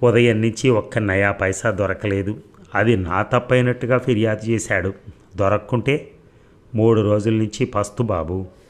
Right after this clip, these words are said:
"హ్మ్. ఒక్క అణా ఉంటే ఇవ్వండి, పిల్లోడు ఆకలితో చచ్చిపోతున్నాడు." "ఆకలి? అది ఎలాంటిదో తెలిస్తేగా." "అవును బాబు, ఆకలి. ఒక్క అణా బాబు, మీకు పుణ్యం ఉంటుంది,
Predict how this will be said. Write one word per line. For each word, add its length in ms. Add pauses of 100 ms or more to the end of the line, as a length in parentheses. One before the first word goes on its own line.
(560)
"హ్మ్. 360 (1040)
ఒక్క 240
అణా 360
ఉంటే 680
ఇవ్వండి, 460 (260)
పిల్లోడు 560
ఆకలితో 500
చచ్చిపోతున్నాడు." 840 (800)
"ఆకలి? 600 (220)
అది 180
ఎలాంటిదో 400
తెలిస్తేగా." 800 (160)
"అవును 260
బాబు, 380 (100)
ఆకలి. 520 (560)
ఒక్క 260
అణా 360
బాబు, 440
మీకు 220
పుణ్యం 380
ఉంటుంది, 420